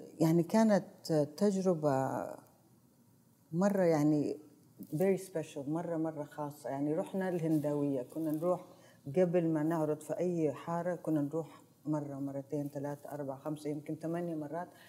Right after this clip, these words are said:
عشان الناس يتعرفوا علينا، يت-، يعني يف-، يشوفونا، ما يشوفونا ناس غريبين جايين.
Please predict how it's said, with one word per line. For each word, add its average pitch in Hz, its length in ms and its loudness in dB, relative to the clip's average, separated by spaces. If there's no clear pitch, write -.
عشان 165 260 -6
الناس 160 320 -2
يتعرفوا 139 460 -8
علينا، 139 380 -2
يت-، 139 120 -6
يعني 139 500 -2
يف-، - 240 -6
يشوفونا، 151 520 -2
ما 165 120 0
يشوفونا 156 420 -6
ناس 147 240 -2
غريبين 143 460 -2
جايين. 139 340 -6